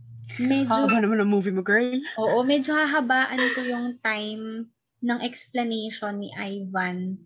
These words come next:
Speaker 1: kay Angel. Kasi
Speaker 2: Kay
Speaker 1: feeling
Speaker 2: Angel.
Speaker 1: ko, biktima lang siya eh. Biktima siya ng hindi pag-speak up ng dalawa sa feelings nila sa bawat isa. Alam mo yon, parang
Speaker 2: Mm-hmm.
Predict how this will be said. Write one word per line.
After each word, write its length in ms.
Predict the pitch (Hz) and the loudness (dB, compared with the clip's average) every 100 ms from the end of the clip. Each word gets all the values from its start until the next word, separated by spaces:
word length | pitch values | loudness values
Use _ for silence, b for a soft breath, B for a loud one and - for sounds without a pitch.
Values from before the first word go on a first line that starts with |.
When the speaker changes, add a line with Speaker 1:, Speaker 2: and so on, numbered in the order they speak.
| - _ _ _ | -20 _ _ _
Speaker 1:
kay 500 | - 220 214 208 208 | -2 -2 -4 -8 -8
Angel. 640 | - 208 190 180 175 165 170 | -6 -4 -4 -4 -8 -8 -10
Kasi 240 | 226 269 | -6 0
Speaker 2:
Kay 80 | 240 | 0
Speaker 1:
feeling 240 | - 196 294 | 2 2 4
Speaker 2:
Angel. 200 | 190 180 | 4 2
Speaker 1:
ko, 100 | 277 277 277 269 b b - - - | 2 0 0 -4 b b -20 -16 -4
biktima 500 | 247 294 - 330 330 | -2 -2 -4 -6 -2
lang 240 | 320 294 | 0 0
siya 220 | 277 285 | -2 0
eh. 120 | 285 208 | 0 0
Biktima 500 | 220 277 - 285 269 | 0 -2 0 2 2
siya 160 | - 254 | 0 -2
ng 180 | 240 240 | 0 0
hindi 320 | 240 226 226 | 0 -2 -4
pag-speak 500 | 220 208 - 220 - | -6 -6 -8 -10 -4
up 200 | 214 202 | -4 -4
ng 180 | 202 196 | -4 0
dalawa 320 | 190 185 180 | 0 0 -2
sa 160 | 185 202 | -4 -8
feelings 480 | 208 185 185 185 | -6 -6 -6 -6
nila 160 | 196 180 | -6 -6
sa 160 | 175 180 | -6 -8
bawat 320 | 165 165 190 | -6 -8 -10
isa. 380 | - 160 165 160 - _ - _ _ _ _ _ | -16 -14 -12 -12 -16 _ -20 _ _ _ _ _
Alam 180 | - 339 | -4 -2
mo 100 | 302 | 0
yon, 380 | 202 196 202 214 - _ _ | 0 -2 -4 -10 -16 _ _
parang 500 | 277 277 277 277 269 - | 0 2 2 2 -2 -6
Speaker 2:
Mm-hmm. 280 | 220 220 | -10 -8